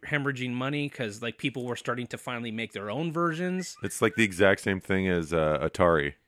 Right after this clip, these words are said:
Speaker 2: sounds like.
Speaker 1: Yeah, <laughs> yeah. Um, new Nolan Bushnell. Um, but the,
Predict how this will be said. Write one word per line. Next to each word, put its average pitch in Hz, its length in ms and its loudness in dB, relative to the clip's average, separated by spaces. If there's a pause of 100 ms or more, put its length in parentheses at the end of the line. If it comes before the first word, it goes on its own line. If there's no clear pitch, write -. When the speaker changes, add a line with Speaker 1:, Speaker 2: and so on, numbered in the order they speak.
Speaker 2:
sounds 78 280 -4
like. 73 300 -2
Speaker 1:
Yeah, 117 280 -2 (140)
<laughs> - 140 -6
yeah. 143 300 0 (540)
Um, 107 420 0 (120)
new 127 200 -4
Nolan 120 360 -4
Bushnell. 104 480 -8 (300)
Um, 110 460 -6 (440)
but 131 360 -2 (480)
the, 127 180 -2